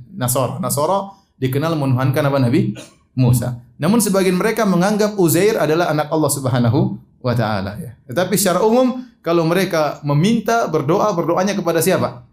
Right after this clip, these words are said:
Allah Subhanahu wa taala. Beda Nasara, Nasara mintanya kepada Nabi Isa. Kalau, kalau Yahudi tidak. Meskipun mereka punya keyakinan syirik, meyakini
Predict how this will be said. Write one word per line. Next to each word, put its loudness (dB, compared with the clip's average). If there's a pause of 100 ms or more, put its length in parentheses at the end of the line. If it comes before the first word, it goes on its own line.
(380)
Allah 2
Subhanahu -2
wa -4
taala. -14 (440)
Beda 2
Nasara, 2
Nasara -2
mintanya -2
kepada -2
Nabi 0 (180)
Isa. 2
Kalau, -2 (240)
kalau 0
Yahudi 4
tidak. 0 (240)
Meskipun -2
mereka 0
punya -2
keyakinan 0
syirik, 0
meyakini 0